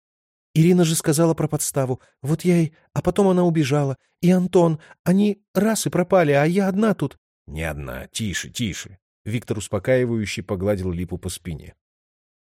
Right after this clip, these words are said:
Вода прибывала, змеи по-прежнему плавали на поверхности, жались ближе к стенам, обвивали корни дерева. Но страх постепенно уходил, уступая место усталости и жалости к себе.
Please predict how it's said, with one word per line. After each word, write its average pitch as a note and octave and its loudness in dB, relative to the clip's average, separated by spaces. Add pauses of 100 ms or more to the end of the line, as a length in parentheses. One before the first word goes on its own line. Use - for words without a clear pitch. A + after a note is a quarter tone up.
(380)
Вода B2 2
прибывала, G#2+ 0
змеи A#2 -2
по-прежнему B2 0
плавали A2+ 2
на A2 -2
поверхности, D2+ -6
жались A#2 0
ближе A2 -4
к - -14
стенам, A1 -12 (120)
обвивали A2+ 0 (160)
корни G#2+ 0
дерева. E2 -8 (480)
Но G#2 -2
страх - 0
постепенно C#3+ -2
уходил, B2 0
уступая F#2+ -4
место G2 -4
усталости A2+ -4
и D#2 -8
жалости D#2 -8
к - -16
себе. - -12